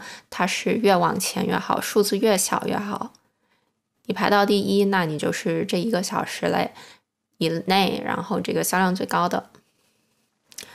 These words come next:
好，然后下面呢，我们给大家看一看这个 organic rank。Organic rank 呢，它是，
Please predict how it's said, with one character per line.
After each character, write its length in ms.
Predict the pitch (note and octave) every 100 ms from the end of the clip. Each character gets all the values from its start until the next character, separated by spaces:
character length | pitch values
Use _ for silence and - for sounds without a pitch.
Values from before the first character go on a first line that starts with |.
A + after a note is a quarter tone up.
| - - - - _
好， 280 | - G3+ G3+ -
然 100 | C4+
后 140 | C#4+
下 220 | D4 C4+
面 140 | B3 A3+
呢， 120 | G#3+
我 80 | G#3
们 120 | F#3+
给 120 | F#3+
大 100 | F#3+
家 160 | F#3+ G3
看 260 | - A#3+
一 40 | G#3
看 320 | A3 G3+ F#3
这 140 | F#3
个 180 | F#3 F3 -
organic 520 | F#3 G3 G3 G3 G3+
rank。 220 | F#3 F3 F#3+ - - _ _ _ _ - - - - - - _
Organic 360 | - G#3 B3+ D#4
rank 380 | D4+ C4 B3+ -
呢， 260 | G3+ G3+
它 240 | G#3 G#3+ G#3
是， 560 | - - G#3 F#3+ F#3